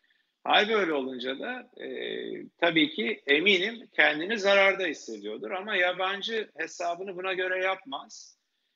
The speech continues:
Biraz evvel uzun uzun konuştuk faktörleri. Bence, e, biz hedefleri baki tutup başarılı olursak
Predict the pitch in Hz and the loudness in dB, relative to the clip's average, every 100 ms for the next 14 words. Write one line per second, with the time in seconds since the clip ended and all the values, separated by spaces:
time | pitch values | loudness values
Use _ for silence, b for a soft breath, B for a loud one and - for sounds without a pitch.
0 | - 156 175 160 160 156 156 156 180 139 | -6 -2 0 0 -2 -2 -2 -2 -4 -4
1 | 131 175 170 156 151 - - 95 90 - | -6 -8 -8 -8 -8 -10 -8 -8 -8 -8
2 | 85 87 85 87 - 147 170 185 156 123 | -8 -4 -4 -4 -4 -2 -2 2 2 2
3 | - 120 117 110 - 135 175 - - - | -2 -4 -2 -2 0 2 2 0 -10 -4
4 | 127 135 147 147 143 147 143 - _ _ | 0 4 2 2 2 2 0 -4 _ _
5 | 107 - 117 127 139 - 156 135 131 117 | -20 -10 2 4 4 2 -4 -4 -8 -6
6 | 120 123 143 147 147 139 202 269 - 202 | -4 -2 -2 0 0 0 -2 -4 -4 -6